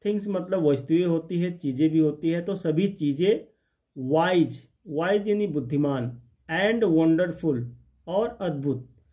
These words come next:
तो all things wise and wonderful, सभी चीज़ें बुद्धिमान और अद्भुत। The good God, अच्छे भगवान ने, made the them all,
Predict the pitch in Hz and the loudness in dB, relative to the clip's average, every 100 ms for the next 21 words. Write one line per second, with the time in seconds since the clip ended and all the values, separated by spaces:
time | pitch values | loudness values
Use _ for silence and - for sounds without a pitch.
0 | _ _ _ 220 226 202 226 247 220 - | _ _ _ 0 2 2 2 2 -2 0
1 | 247 269 - - _ _ - 151 165 175 | 2 2 0 -10 _ _ -12 -4 0 2
2 | 220 220 - 202 185 214 214 - - - | 2 0 -6 -4 0 0 -2 -8 -16 -10
3 | 156 156 190 208 220 185 143 120 120 - | -2 0 2 2 0 0 -4 -6 -8 -16
4 | _ _ - 190 226 233 208 202 220 214 | _ _ -6 -2 -2 -2 -2 -2 4 4
5 | 165 143 147 147 160 190 214 - 165 196 | 4 -2 0 2 2 0 -2 -2 2 2
6 | - - _ _ _ 196 202 185 170 120 | 0 -8 _ _ _ -2 -2 2 0 0
7 | - _ _ _ _ _ _ _ _ _ | -6 _ _ _ _ _ _ _ _ _
8 | _ _ _ _ _ _ 143 175 190 180 | _ _ _ _ _ _ -2 2 2 2
9 | 156 277 226 190 175 175 160 117 - - | 2 2 4 2 4 6 4 0 -10 -16
10 | _ _ _ _ 180 175 247 247 175 143 | _ _ _ _ -8 -4 0 2 2 2
11 | 143 151 170 202 262 - _ _ _ _ | 4 4 2 2 0 -4 _ _ _ _
12 | 156 185 226 254 214 240 185 208 220 214 | -2 4 4 4 0 -2 4 4 4 0
13 | 196 156 135 | -4 -2 -2